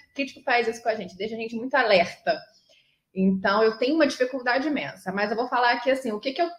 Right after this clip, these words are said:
tento, em que momentos eu tento não ter esse pensamento crítico, porque eu acredito que talvez <laughs> seja o lugar dele,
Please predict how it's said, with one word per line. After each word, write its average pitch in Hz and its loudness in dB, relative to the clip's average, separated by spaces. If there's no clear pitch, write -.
tento, 339 2
em 262 -2
que 311 -6
momentos 294 0
eu 277 4
tento 370 0
não 349 0
ter 277 4
esse 294 -2
pensamento 262 -4
crítico, - -12
porque - -8
eu 262 2
acredito 285 -2
que 320 -12
talvez 302 4
<laughs> - -18
seja 277 6
o 285 6
lugar 240 4
dele, 180 0